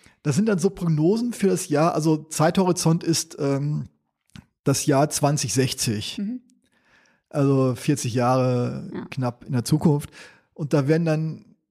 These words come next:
Speaker 1: Passagierprognosen aus dem Flugverkehr extrapoliert, wo es dann heißt, wir haben dann auf der und der Strecke neun Milliarden, zwei Millionen.
Speaker 2: Mhm.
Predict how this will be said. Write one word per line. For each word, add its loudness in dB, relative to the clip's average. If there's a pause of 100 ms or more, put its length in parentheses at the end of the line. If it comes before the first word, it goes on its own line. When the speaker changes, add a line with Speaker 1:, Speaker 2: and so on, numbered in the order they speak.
(680)
Speaker 1:
Passagierprognosen 4
aus 0
dem -4
Flugverkehr 0
extrapoliert, 0
wo 4
es 0
dann 0
heißt, -2
wir 0
haben 0
dann -6 (100)
auf -6
der 2
und 0
der 0
Strecke -2 (1040)
neun 4
Milliarden, 2
zwei -2
Millionen. 2 (420)
Speaker 2:
Mhm. -2